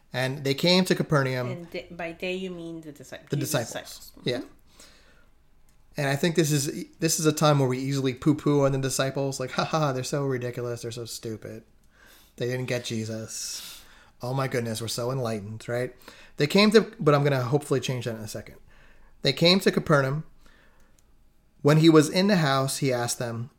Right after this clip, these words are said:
Speaker 1: "What were you arguing about on the road?" But they kept quiet, because on the way they had argued about who was the greatest.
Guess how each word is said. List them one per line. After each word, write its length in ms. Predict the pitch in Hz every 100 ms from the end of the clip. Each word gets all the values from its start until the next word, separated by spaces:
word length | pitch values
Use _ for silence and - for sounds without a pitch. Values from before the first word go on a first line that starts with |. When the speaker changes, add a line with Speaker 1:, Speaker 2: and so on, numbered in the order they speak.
| -
Speaker 1:
"What 320 | 131 139 202
were 80 | 196
you 220 | 214 220
arguing 360 | 123 190 208 156
about 380 | 113 110 123 113
on 120 | 113
the 100 | 135
road?" 300 | - - - - _ _ _ _ _
But 140 | 135
they 100 | 135
kept 300 | 127 277 -
quiet, 400 | - 160 117 - - _ _ _ _ _ _ _
because 280 | 143 - 143
on 260 | - 175 226
the 80 | 190
way 260 | 139 131 127
they 100 | 127
had 100 | 120
argued 380 | 135 165 165
about 400 | 156 131 123 113 - _
who 280 | - 147 151
was 300 | 127 123 117
the 80 | 120
greatest. 560 | - - - - -